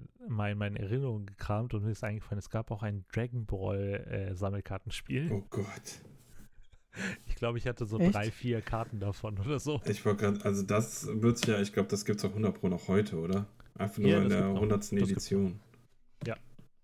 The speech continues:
Speaker 2: Boah, wenn du
Speaker 1: Ja,
Speaker 2: davon noch
Speaker 1: gerade,
Speaker 2: eine hast von
Speaker 1: äh,
Speaker 2: früher,
Speaker 1: äh,
Speaker 2: ich glaub, die ist richtig was wert.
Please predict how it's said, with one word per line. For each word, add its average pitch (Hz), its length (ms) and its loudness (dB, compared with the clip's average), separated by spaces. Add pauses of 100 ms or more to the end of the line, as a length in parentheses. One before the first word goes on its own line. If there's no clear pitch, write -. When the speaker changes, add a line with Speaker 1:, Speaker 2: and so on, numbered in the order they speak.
(460)
Speaker 2:
Boah, 80 200 -6
wenn 87 100 -4
du 90 60 -2
Speaker 1:
Ja, - 40 -2
Speaker 2:
davon 92 240 -2
noch 101 100 2
Speaker 1:
gerade, 98 220 2
Speaker 2:
eine 101 80 2
hast 101 180 -2
von - 120 2
Speaker 1:
äh, - 40 -8
Speaker 2:
früher, 117 380 4
Speaker 1:
äh, 113 60 2
Speaker 2:
ich 104 120 -6
glaub, 101 160 -2
die 101 140 -2
ist 90 180 -4
richtig 98 400 -8
was - 200 -12
wert. - 320 -12